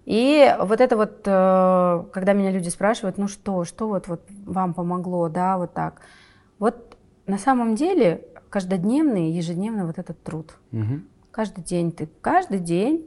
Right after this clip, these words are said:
Speaker 1: ты трудишься, и каждый день встаешь перед выбором. Как ты пойдешь, какой дорогой,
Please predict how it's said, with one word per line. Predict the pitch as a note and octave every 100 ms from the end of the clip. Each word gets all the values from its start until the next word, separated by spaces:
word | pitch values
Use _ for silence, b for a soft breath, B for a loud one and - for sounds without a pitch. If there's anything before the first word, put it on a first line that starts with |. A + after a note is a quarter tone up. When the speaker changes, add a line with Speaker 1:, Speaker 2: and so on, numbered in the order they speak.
| -
Speaker 1:
ты |
трудишься, | E3+ - E3+ F3 F3 -
и | D#3
каждый | E3+ E3+
день | E3+ B3
встаешь | - G3+
перед | - F3+ E3
выбором. | D#3+ D#3+ F3 D#3+ D#3 _ _ _ _ _ _ _ _ _
Как | - F#3
ты | -
пойдешь, | D#3+ D#3+ D#3+ D#3+
какой | - F#3 D3+
дорогой, | D3+ C#3+ D3 D#3+ F3+